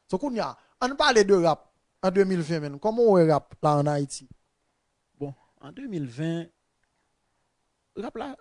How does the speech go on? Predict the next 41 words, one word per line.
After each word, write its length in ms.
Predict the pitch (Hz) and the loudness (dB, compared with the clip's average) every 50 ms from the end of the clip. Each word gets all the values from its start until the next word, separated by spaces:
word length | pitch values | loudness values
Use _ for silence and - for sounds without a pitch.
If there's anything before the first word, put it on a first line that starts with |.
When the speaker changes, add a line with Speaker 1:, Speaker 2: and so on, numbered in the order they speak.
| _ 415 - | _ -18 -16
Speaker 2:
rap 100 | 392 381 | -16 -14
là 100 | 381 370 | -12 -12
arrêté 220 | 349 330 - 254 | -14 -12 -12 -14
selon 240 | 226 - 233 220 226 | -12 -12 -12 -10 -8
Haïti. 480 | 220 214 214 202 - - 208 208 156 127 _ _ _ _ _ _ _ _ _ _ _ _ _ _ _ _ _ _ _ _ _ _ _ | -8 -10 -10 -10 -14 -18 -18 -18 -18 -20 _ _ _ _ _ _ _ _ _ _ _ _ _ _ _ _ _ _ _ _ _ _ _
En 80 | - 240 | -20 -14
deux 140 | 233 254 247 | -10 -10 -8
mille 220 | 226 220 190 170 | -8 -8 -8 -10
vingt, 420 | 143 131 165 190 196 196 196 185 - _ _ _ _ _ _ _ _ _ | -10 -10 -8 -8 -8 -8 -10 -12 -16 _ _ _ _ _ _ _ _ _
rap 260 | - 185 196 180 175 | -12 -10 -10 -10 -8
là 100 | 196 190 | -10 -10
t'es 120 | 175 185 180 | -10 -10 -14
supposé 600 | - - 170 180 180 151 151 156 151 139 127 - _ _ _ _ _ | -14 -14 -14 -14 -12 -10 -10 -10 -10 -12 -14 -18 _ _ _ _ _
loin. 560 | 131 131 139 143 147 156 165 185 180 160 127 113 _ _ _ _ _ _ _ _ _ _ _ _ _ _ _ _ _ | -12 -10 -8 -6 -6 -4 -4 -4 -4 -4 -6 -10 _ _ _ _ _ _ _ _ _ _ _ _ _ _ _ _ _
En 80 | 185 202 | -12 -8
deux 120 | 208 220 | -6 -6
mille 200 | 208 196 185 165 | -6 -6 -8 -8
vingt, 400 | 147 143 180 185 190 190 175 - 151 | -8 -8 -10 -10 -10 -10 -14 -16 -12
gen 140 | 139 185 180 | -12 -12 -10
pays 240 | - - 208 190 180 | -8 -6 -6 -6 -8
qui 80 | - | -10
t'es 80 | - 160 | -14 -14
supposé 340 | - - 156 160 151 135 151 | -14 -12 -14 -14 -12 -12 -14
à 40 | |
consommer 420 | 139 _ - 139 - 156 143 143 135 | -16 _ -20 -20 -18 -16 -14 -12 -12
rap 120 | 131 127 | -12 -10
là, 80 | 139 131 | -12 -12
même 200 | 147 156 151 139 | -12 -12 -14 -14
gens 100 | 143 143 | -14 -16
nous-mêmes 240 | 139 139 139 135 135 | -14 -14 -16 -16 -16
n'a 120 | 127 120 | -18 -20
consommé 440 | _ _ - 147 - - 139 131 123 | _ _ -20 -20 -20 -20 -20 -20 -20
musique 280 | 123 127 117 120 - | -20 -20 -20 -20 -20
par 140 | _ 117 110 | _ -20 -20
là. 260 | 107 110 113 - _ _ _ _ _ _ _ _ _ _ _ _ _ _ _ _ _ _ _ _ _ _ _ _ _ _ _ _ | -20 -20 -20 -20 _ _ _ _ _ _ _ _ _ _ _ _ _ _ _ _ _ _ _ _ _ _ _ _ _ _ _ _
Vous 80 | 139 | -18
comprenez? 300 | 151 170 160 185 185 185 - - | -16 -12 -10 -10 -12 -12 -12 -12
En 100 | 175 185 | -12 -10
deux 180 | 180 175 196 190 | -8 -6 -6 -6
mille 200 | 180 175 160 151 | -6 -6 -8 -8
vingt, 400 | 131 139 165 170 175 175 175 | -8 -8 -8 -8 -8 -8 -10